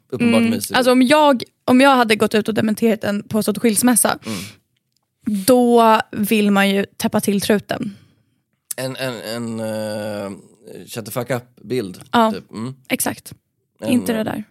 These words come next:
Speaker 1: Nej, jag, jag, jag, jag förstår vad du menar. Eh, den här dementin får ju också mycket kritik. Inte på grund av bilden. <laughs> Det, det var ett unikt perspektiv,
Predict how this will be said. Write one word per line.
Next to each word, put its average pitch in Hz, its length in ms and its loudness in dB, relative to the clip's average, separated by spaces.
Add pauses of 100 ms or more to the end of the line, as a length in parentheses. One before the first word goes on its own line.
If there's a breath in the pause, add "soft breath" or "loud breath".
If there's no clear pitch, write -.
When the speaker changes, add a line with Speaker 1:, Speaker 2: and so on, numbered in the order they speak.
(680 soft breath)
Speaker 1:
Nej, 139 480 0
jag, 143 160 2
jag, 139 160 2
jag, 131 180 -6
jag 104 160 -8
förstår 151 160 -8
vad 156 100 0
du 139 40 -2
menar. 131 540 -2
Eh, 120 160 -2
den 117 180 -4
här 135 160 -2
dementin 139 500 -6
får 127 200 -4
ju 139 60 0
också 156 240 -8
mycket 110 460 -8
kritik. 101 300 -10
Inte 143 160 -4
på - 80 -10
grund 165 120 -2
av 110 60 -4
bilden. 107 400 -2
<laughs> - 20 -12
Det, 330 720 4
det 143 100 2
var 147 100 2
ett 151 100 0
unikt 127 260 -2
perspektiv, 120 500 -2